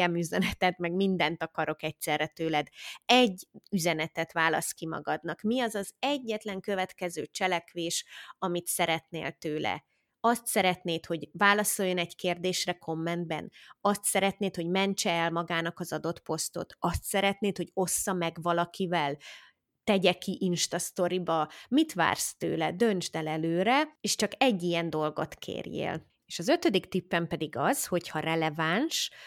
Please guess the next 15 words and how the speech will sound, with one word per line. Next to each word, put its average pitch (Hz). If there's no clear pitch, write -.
akkor 180
ne 233
felejts 175
el 165
helymegjelölést 151
használni 165
a -
posztoknál. -
Azok 175
ugyanis 175
sokkal 311
nagyobb 165
eséllyel 165
tudnak 160
bekerülni 160